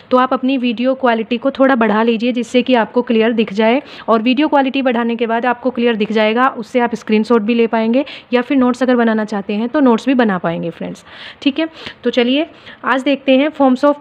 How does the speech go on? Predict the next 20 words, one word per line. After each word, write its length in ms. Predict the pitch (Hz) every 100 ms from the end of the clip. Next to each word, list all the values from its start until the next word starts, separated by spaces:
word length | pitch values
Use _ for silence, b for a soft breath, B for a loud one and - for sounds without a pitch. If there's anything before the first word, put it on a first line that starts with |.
| -
poetry 320 | 233 233 262
के 140 | 262 277
बारे 240 | 247 240
में। 260 | 247 302 -
अ, 260 | 254 247
pros 340 | 240 254 254 262
की 140 | 285
forms 300 | 277 269 262
हम 100 | 262
explain 300 | 247 247 247
कर 140 | 247
चुके 260 | 240 254 262
हैं। 180 | 262 320
Next 280 | 277 262 -
turn 160 | 277 269
आता 220 | 214 226
है 140 | 262
forms 260 | 285 240 226
of 100 | 269
poetry। 460 | 262 208 - 185